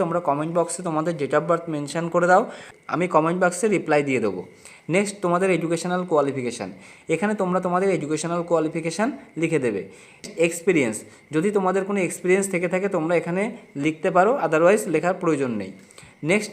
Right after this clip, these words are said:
ন্যাশনালিটি, obviously তোমরা প্রত্যেকে ইন্ডিয়ান লিখে দেবে। সেক্স, অর্থাৎ মেল এবং ফিমেল, মেল হলে মেল লিখবে, ফিমেল হলে ফিমেল লিখবে। এরপর রয়েছে মোবাইল নম্বর এবং email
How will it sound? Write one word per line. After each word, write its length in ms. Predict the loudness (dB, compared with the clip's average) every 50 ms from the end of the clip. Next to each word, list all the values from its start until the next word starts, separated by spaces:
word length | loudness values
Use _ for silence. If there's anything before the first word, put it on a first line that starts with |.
| -2 -2
ন্যাশনালিটি, 600 | 0 0 -2 -2 -2 0 0 -2 -4 -4 -8 -10 -10 -14 -20 -20 -20 -8 0 2 2
obviously 380 | 4 4 2 0 0 -2 -2 0 0
তোমরা 160 | 2 0 0 0 0
প্রত্যেকে 420 | -2 -4 -2 -4 -4 0 0 0 0 0 -2
ইন্ডিয়ান 280 | -2 0 0 0 0 0 0 -2
লিখে 160 | -2 -2 -2 -2
দেবে। 160 | -2 -6 -6 -12 -16 -20 -20 -20 -20 _ -10 -4 2
সেক্স, 220 | 4 4 2 2 -2 -10 -16 -20 -20 -20 -12 _ -2
অর্থাৎ 220 | -2 0 2 0 0 2 2 4
মেল 180 | 4 4 2 0 -2 -4 -2 0
এবং 120 | 0 0 -2 -4 -4
ফিমেল, 300 | -2 0 0 0 0 -2 -6 -12 -18 -20 -20 -20 -20 _ _ _ _ _ _ _ _ _ _ _ _ _ -4 0 2
মেল 160 | 4 4 4 4 2 -2 -10 -16 -10 -2
হলে 140 | 2 2 2 4 4 4
মেল 120 | 4 4 4 2
লিখবে, 240 | 0 2 6 6 6 6 4
ফিমেল 240 | -2 -2 -2 0 2 2
হলে 140 | 4 4 4 2 0 -6 -10 -6
ফিমেল 260 | -4 -2 0 0 0 0
লিখবে। 260 | -2 -4 -4 -4 -4 -6 -6 -8 -16 -20 -20 -20 -20 -20 _ _ _ 0
এরপর 180 | 2 4 4 4 6 6
রয়েছে 220 | 4 6 4 4 2 2 -2 -8 -8 -4 0 0
মোবাইল 320 | 2 6 6 6 6 6 4 2
নম্বর 280 | 2 4 4 4 4 4 2 -2 -8 -16 -20 -20 -20 _ _ -2
এবং 120 | 0 2 0 0 2 2
email 220 | 4 4 6 6